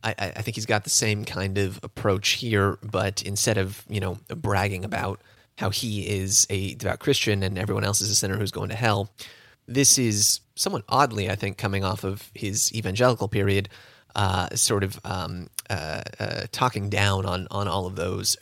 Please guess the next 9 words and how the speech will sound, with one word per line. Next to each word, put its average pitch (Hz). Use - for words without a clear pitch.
who, 92
uh, 104
who -
aren't -
just, -
uh, 90
you 90
know, 90
lockstep -